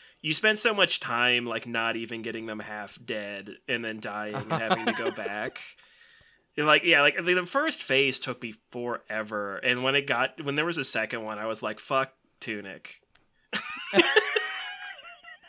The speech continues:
Speaker 2: I said that so many times today.
Speaker 1: And I hadn't had that experience until that point. Like, I, I thought it, it
Speaker 2: Yeah.
Speaker 1: felt like a good level of difficulty and then dial it a little too high for my liking.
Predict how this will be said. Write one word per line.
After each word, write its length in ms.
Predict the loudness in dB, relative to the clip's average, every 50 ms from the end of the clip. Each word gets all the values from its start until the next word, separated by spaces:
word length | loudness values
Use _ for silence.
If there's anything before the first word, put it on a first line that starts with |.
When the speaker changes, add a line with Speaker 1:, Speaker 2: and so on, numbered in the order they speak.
| -20 _ _ _ -20 -20 _ -18 -14 -2 2 2 6 10
Speaker 2:
I 200 | 12 12 12 12
said 260 | 12 8 6 6 6 6 8
that 260 | 8 8 8 6 4 -2 -12 -20 -20 -12 -6
so 500 | -4 -2 0 4 8 10 10 10 10 8
many 320 | 6 6 6 6 6 4 4
times 420 | 4 2 4 4 4 4 2 0
today. 500 | -2 -2 0 0 0 2 4 4 6 8
Speaker 1:
And 140 | 8 8 10
I 140 | 10 8 8
hadn't 300 | 8 8 4 4 4 6
had 220 | 6 8 8 8
that 160 | 8 6 4 4
experience 840 | 2 0 2 4 4 4 4 4 2 0 -2 -6 -6 -6 -8 -6 -4
until 540 | -2 -2 -2 0 0 2 2 0 0 -2 -2
that 420 | 0 0 2 2 2 0 -2 _ -12
point. 480 | -10 -6 -6 -6 -6 -6 -8 -12 -14 -16 -12
Like, 240 | -4 -2 0 0 2
I, 220 | 2 2 4 4
I 20 | 6
thought 200 | 6 8 8 8
it, 80 | 6 6
it 40 |
Speaker 2:
Yeah. 60 | 4 4 6
Speaker 1:
felt 160 | 6 4 6
like 140 | 4 4 2
a 100 | 2 2
good 260 | 2 2 2 0 2
level 300 | 2 0 0 0 -2 -4
of 120 | -6 -6 -6
difficulty 680 | -8 -8 -6 -6 -8 -6 -6 -6 -6 -8 -8 -8 -8 -6
and 100 | -6 -6
then 100 | -6 -6
dial 320 | -4 -4 -4 -2 -2 -4
it 100 | -4 -4
a 60 | -6
little 220 | -6 -6 -6 -8 -8
too 160 | -8 -8 -8
high 420 | -6 -6 -6 -4 -6 -6 -8 -12 -16 _ _ _ _ _ -12
for 160 | -8 -6 -6
my 220 | -4 -4 -4 -2
liking. 560 | -2 0 0 -2 -2 -4 -4 -6 -6 -8 -10